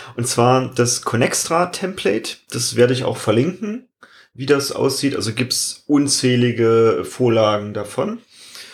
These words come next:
Im Prinzip ist das ein Template-Satz. Also für irgendeine Rolle, irgendeinen User, irgendjemanden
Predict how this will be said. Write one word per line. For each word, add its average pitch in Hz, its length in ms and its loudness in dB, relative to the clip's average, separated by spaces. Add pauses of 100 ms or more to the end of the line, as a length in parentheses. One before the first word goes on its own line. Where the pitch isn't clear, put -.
(520)
Im 131 120 -2
Prinzip 165 380 -2
ist - 140 -4
das - 200 -4
ein 127 260 2
Template-Satz. - 1300 0 (100)
Also 104 440 -2 (160)
für 240 800 0 (420)
irgendeine 147 520 0
Rolle, 131 440 4
irgendeinen 131 460 0
User, 120 680 0
irgendjemanden 107 1040 0